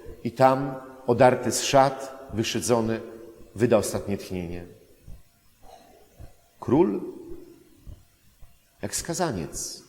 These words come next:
Dlaczego takiego Jezusa nam dzisiaj pokazuje Słowo? I zobaczcie,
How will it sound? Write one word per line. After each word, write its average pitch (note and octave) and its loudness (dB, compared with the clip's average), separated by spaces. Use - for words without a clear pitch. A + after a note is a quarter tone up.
Dlaczego G#3 4
takiego F3 2
Jezusa D3 4
nam G#2+ 0
dzisiaj A#2 -4
pokazuje G#2 -2
Słowo? D#2 -2
I G#2 -4
zobaczcie, B2 2